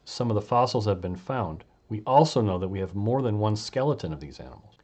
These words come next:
It is odd that these animals are so rare at this time in the fossil record,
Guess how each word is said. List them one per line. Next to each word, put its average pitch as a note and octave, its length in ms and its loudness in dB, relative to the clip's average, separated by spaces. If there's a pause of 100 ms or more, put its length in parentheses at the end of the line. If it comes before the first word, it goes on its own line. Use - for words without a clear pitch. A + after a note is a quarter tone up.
(260)
It B2+ 140 0
is F#3 240 6
odd F#2+ 440 8
that F#2+ 120 -6
these B2+ 200 -6
animals B2 520 0
are F#2+ 100 -8
so D#3 280 2
rare B2+ 360 6
at F#2+ 100 0
this - 180 -10
time E2 300 -10
in E2 60 -10
the E2 60 -14
fossil E2 340 -12
record, D#2+ 400 -12